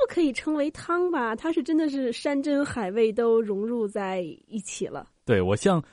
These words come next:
Speaker 2: 觉得它像汤包。
Speaker 1: 嗯。
Speaker 2: 对，不过，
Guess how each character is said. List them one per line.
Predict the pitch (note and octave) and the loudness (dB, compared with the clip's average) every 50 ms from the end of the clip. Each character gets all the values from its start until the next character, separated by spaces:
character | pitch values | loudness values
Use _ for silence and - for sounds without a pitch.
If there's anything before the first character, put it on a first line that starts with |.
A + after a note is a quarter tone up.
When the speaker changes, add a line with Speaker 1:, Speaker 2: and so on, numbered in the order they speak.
| _ - | _ -2
Speaker 2:
觉 | - B2 | 0 0
得 | C3+ | 2
它 | - F3 | 2 2
像 | E3+ - C3+ C#3 | 2 2 0 0
汤 | - - - E3+ E3+ E3+ | 0 2 2 2 2 2
包。 | - F#3+ F3+ F3 F3 F3+ F3+ _ _ _ | 2 2 2 2 0 -4 -6 _ _ _
Speaker 1:
嗯。 | - A3+ A3+ G#3 F#3 - - _ _ _ | -2 0 0 0 -2 -4 -8 _ _ _
Speaker 2:
对， | - A#2 G2+ F2+ E2 D#2+ - - _ | 2 2 2 2 2 -2 -4 -8 _
不 | - B2 B2 | -4 -2 2
过， | C#3 C#3+ B2 G#2+ G2 F#2+ F#2 | 4 4 6 6 4 4 2